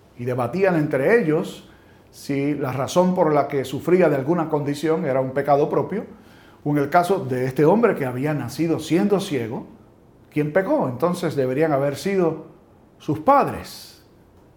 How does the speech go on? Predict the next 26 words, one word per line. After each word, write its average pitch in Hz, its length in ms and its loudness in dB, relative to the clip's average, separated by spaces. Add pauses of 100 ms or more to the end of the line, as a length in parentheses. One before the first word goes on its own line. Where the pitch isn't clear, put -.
(240)
Y 180 80 -2
Jesús 262 520 2
les 170 200 2
contestó 165 560 0
a 135 60 2
sus 131 160 -2
discípulos: - 680 -12 (840)
"No 185 180 6
es 233 140 2
que 196 120 4
pecó 175 400 6
este 262 540 -2 (720)
ni 151 120 -2
sus 151 160 -2
padres". 147 400 2
Obviamente 160 520 2
Jesús 151 300 0
no 156 120 0
quiere 151 220 4
decir 151 300 -2
que 147 100 0
ninguno 139 360 2
de 139 160 2
ellos - 400 -2
haya 131 260 -4
pecado, 127 580 -4